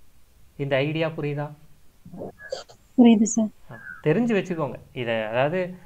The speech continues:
Speaker 1: நீங்க பின்னாடி யாராவது Java certification பண்றீங்கன்னா அப்போ இப்படி ஒண்ணு நான் பார்த்ததே இல்லையே நினைக்க கூடாது, அதுக்காக சொல்றேன்.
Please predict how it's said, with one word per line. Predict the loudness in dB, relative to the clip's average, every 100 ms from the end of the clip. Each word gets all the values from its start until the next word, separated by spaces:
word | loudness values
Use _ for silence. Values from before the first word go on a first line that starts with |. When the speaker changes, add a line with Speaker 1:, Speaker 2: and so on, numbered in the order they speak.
| -16
Speaker 1:
நீங்க | -10 -6
பின்னாடி | -6 -4 0 2
யாராவது | 2 0 0 0 0
Java | 0
certification | -2 -4 -6 -6 -6 -6 -8
பண்றீங்கன்னா | -6 -4 -4
அப்போ | -4 -4 -6
இப்படி | -6 -6
ஒண்ணு | -6
நான் | -6 -4
பார்த்ததே | -4 -4 -4 -2
இல்லையே | -2 -4
நினைக்க | -6 -6 -8
கூடாது, | -10 -12 -6
அதுக்காக | -4 -2 -2 -4
சொல்றேன். | -8 -14 -16